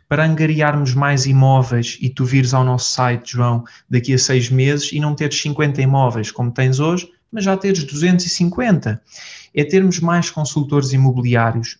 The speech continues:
dos bons, dos que realmente trabalham bem, que têm brio no seu, no seu trabalho, a juntarem-se a nós. E é assim, step by step, termos uma base mais sólida,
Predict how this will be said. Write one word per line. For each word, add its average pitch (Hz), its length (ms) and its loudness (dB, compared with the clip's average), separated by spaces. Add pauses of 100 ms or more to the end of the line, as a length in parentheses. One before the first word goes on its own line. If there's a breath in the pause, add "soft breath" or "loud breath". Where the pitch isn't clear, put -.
dos 131 320 2
bons, 120 580 -2
dos 117 140 -4
que - 100 -14
realmente 123 320 -2
trabalham 123 540 0
bem, 120 420 0 (400)
que - 80 -12
têm 123 260 2
brio 135 400 2
no 127 140 2
seu, 120 480 -2
no 123 100 -4
seu 120 200 -6
trabalho, 117 520 -4 (380 soft breath)
a 156 80 2
juntarem-se 131 680 -2
a - 20 -2
nós. 117 640 -4 (580 loud breath)
E 160 220 0
é 202 60 0
assim, 196 580 0
step 190 360 -4
by 175 200 2
step, 175 420 -2
termos 170 320 0
uma 170 220 2
base 170 340 -2
mais 175 280 -2
sólida, 147 520 -2